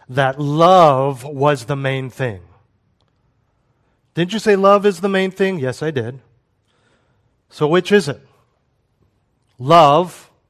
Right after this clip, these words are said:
or edification? Yes. Because in the context of serving,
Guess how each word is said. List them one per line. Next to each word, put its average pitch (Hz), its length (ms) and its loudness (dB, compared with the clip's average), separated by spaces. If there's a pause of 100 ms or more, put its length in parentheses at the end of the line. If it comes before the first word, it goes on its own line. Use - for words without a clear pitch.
(500)
or 160 160 -2
edification? 156 880 -4 (2250)
Yes. - 520 -8 (2000)
Because 165 260 -2
in 165 100 -4
the 151 80 -2
context 190 640 -4
of 160 160 -10
serving, 139 720 -2